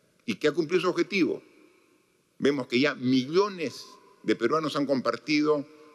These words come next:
estos videos, estos mensajes, y estamos seguros que cuando evaluemos los resultados, en unos diez a quince días vamos a ver los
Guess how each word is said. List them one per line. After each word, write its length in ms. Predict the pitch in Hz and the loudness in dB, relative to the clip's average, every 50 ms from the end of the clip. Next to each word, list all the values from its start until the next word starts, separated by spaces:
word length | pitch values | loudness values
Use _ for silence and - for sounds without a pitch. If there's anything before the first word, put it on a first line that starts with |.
| - _ _ _ _ _ _ - | -20 _ _ _ _ _ _ -2
estos 280 | 143 143 - 135 110 | -2 -2 -2 -6 -4
videos, 540 | 101 110 117 143 160 165 165 160 160 143 - | 0 2 2 4 4 4 4 2 0 0 -2
estos 220 | 143 - - 127 117 | -6 -6 -4 -4 -2
mensajes, 720 | 120 117 117 - - 165 165 160 160 165 156 - - - _ _ - - _ _ _ _ _ _ _ | -2 -2 -2 -2 -2 -2 -2 -2 -4 -6 -6 -6 -10 -20 _ _ -20 -20 _ _ _ _ _ _ _
y 80 | - 107 | -6 -4
estamos 320 | - 143 147 151 151 143 | -2 -2 -2 -2 -4 -2
seguros 520 | - 135 139 151 156 147 147 135 - - - - - - | 0 2 2 4 4 2 0 -2 -4 -8 -16 -20 -16 -6
que 120 | - - - | -6 -2 -2
cuando 240 | 110 98 95 92 | 0 -2 0 2
evaluemos 500 | 101 98 95 98 107 135 147 147 147 135 | 2 2 4 2 2 2 2 2 0 0
los 120 | 127 127 117 | 0 0 -2
resultados, 720 | 117 113 120 113 104 104 135 135 139 139 139 131 - - - - - - _ _ - _ _ _ _ _ _ _ _ _ _ _ _ | -2 -4 -6 -6 -4 -2 -2 0 -2 -2 -6 -8 -10 -14 -20 -20 -20 -20 _ _ -20 _ _ _ _ _ _ _ _ _ _ _ _
en 120 | - 92 110 | -2 0 0
unos 240 | 127 127 120 107 104 | 0 0 -2 -2 -2
diez 460 | 127 143 147 135 - - - - - - _ _ _ _ _ _ _ _ - | -2 -2 -2 -2 -6 -10 -16 -20 -20 -20 _ _ _ _ _ _ _ _ -6
a 120 | 92 - | -6 -4
quince 320 | - - 160 151 - 151 160 | -2 -2 -2 0 0 0 -2
días 280 | 185 202 175 - 85 - - - | 0 0 0 0 0 -2 -6 -6
vamos 400 | - 107 113 117 117 107 - - | -4 -2 -2 -2 -4 -6 -6 -2
a 40 | 98 | 0
ver 300 | 95 101 107 113 110 107 - - - _ - - _ _ _ _ _ _ _ _ _ _ _ - - _ _ _ _ _ _ _ _ _ _ _ _ _ _ _ | 2 2 2 2 0 -4 -10 -20 -20 _ -20 -20 _ _ _ _ _ _ _ _ _ _ _ -20 -20 _ _ _ _ _ _ _ _ _ _ _ _ _ _ _
los 540 | - 90 92 85 85 87 - - - - - | -4 -2 0 0 0 -2 -4 -10 -20 -20 -8